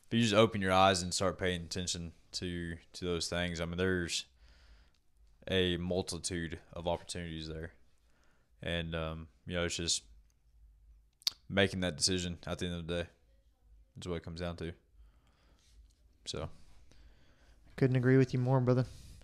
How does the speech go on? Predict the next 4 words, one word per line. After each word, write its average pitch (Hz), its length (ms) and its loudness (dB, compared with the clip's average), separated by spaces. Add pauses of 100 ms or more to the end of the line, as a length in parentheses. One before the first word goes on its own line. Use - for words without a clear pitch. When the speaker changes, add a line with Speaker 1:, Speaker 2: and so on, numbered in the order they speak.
Speaker 2:
Um, 123 380 4 (1700)
you 151 140 10
know, 147 240 10 (600)
uh, 127 460 6